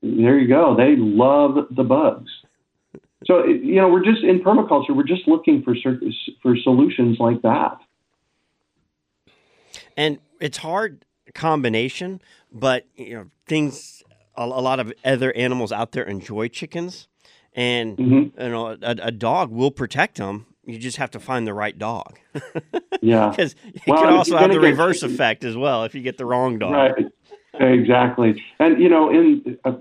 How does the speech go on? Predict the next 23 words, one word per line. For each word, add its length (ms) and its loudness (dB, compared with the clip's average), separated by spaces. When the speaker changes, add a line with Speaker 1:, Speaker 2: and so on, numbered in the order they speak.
Speaker 1:
remember 320 4
I 160 2
said 140 4
I 80 4
live 200 4
near 200 4
S-, 60 -6
Bethany 360 4
Home 200 4
and 120 2
Sixteenth 400 0
Street. 380 2
About 440 0
five 280 4
years 220 4
ago, 280 2
four 160 4
years 240 2
ago, 240 4
we 160 4
lost 460 2
some 200 4
chickens 520 2